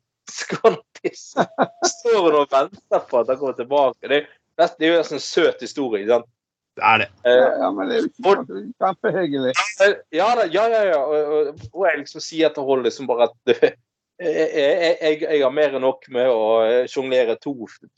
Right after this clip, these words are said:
Speaker 1: fulle karer, så hvis du tar han, hvis du har lyst til å ta vare på han her, så synes jeg det er fint.» Hun bare, «Ja, ja, ja.» Jeg bare, «Ja.» Så, og han ble jo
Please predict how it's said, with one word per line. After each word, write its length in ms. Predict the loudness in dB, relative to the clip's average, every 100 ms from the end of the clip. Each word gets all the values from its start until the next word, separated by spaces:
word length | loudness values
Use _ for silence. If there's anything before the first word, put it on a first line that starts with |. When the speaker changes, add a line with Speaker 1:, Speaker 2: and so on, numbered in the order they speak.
| -10
Speaker 1:
fulle 240 | -4 -4 2
karer, 320 | 2 4 0
så 80 | -2
hvis 140 | -2
du 80 | -2
tar 240 | 4 4
han, 220 | 6 2 0 _ _ _ _ _ _
hvis 120 | -2
du 40 | 4
har 100 | 4
lyst 160 | 4 0
til 120 | -2
å 40 | 2
ta 80 |
vare 220 | 4 4 4
på 100 | 2
han 200 | 4 4
her, 100 | 2
så 140 | 0
synes 220 | -12 -10 -2
jeg 140 | -2
det 40 | -2
er 60 |
fint.» 240 | -6 -8 -10
Hun 140 | -12
bare, 160 | -4 0
«Ja, 100 | 2
ja, 140 | 2 2
ja.» 160 | 2 2
Jeg 80 | -2
bare, 160 | -4 -4
«Ja.» 180 | 0 0 -2 -8 _ _ _ _ _ -6
Så, 140 | -6
og 160 | -2 0
han 160 | 0
ble 160 | 2
jo 100 | 2